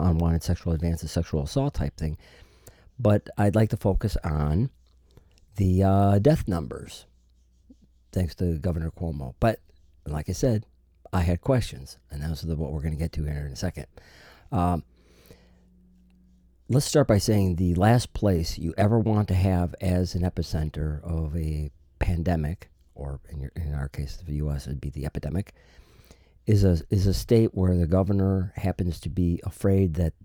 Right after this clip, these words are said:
uh, data regarding the spread of that infectious disease will be used against him by a political opponent. And that's precisely what we hap-, have, what happened, what he's admitted, and what we know from his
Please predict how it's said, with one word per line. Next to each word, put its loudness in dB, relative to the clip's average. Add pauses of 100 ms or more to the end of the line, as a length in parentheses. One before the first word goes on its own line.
(520)
uh, -4 (160)
data 4 (260)
regarding 2
the -2
spread 2
of -2
that -2
infectious -8
disease -4 (320)
will 4
be 4
used 4
against 2
him 2 (580)
by 2
a 4
political -4
opponent. 0 (460)
And 4
that's 4
precisely 2
what 0
we 2
hap-, -2
have, -2 (140)
what 4
happened, 2 (480)
what 4
he's 4
admitted, 2 (100)
and -4
what 0
we 0
know 0
from -4
his -4